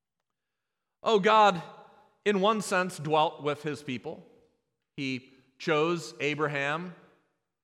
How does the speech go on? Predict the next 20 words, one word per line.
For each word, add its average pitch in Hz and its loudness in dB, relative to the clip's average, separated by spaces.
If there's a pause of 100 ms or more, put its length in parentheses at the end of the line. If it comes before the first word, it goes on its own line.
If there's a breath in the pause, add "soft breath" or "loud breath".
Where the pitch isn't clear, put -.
(320)
said, 156 0
"I 151 6
will 156 0
be 151 -2
your 151 0
God 151 2
and 135 -4
you 143 -4
will 147 -2
be 143 -6
my 135 -2
people." 139 -6
And 135 -4
he, 131 -6 (300 loud breath)
he 170 0
led 165 4
Israel, 175 0
his 143 -4
people, 160 -6
through 165 -4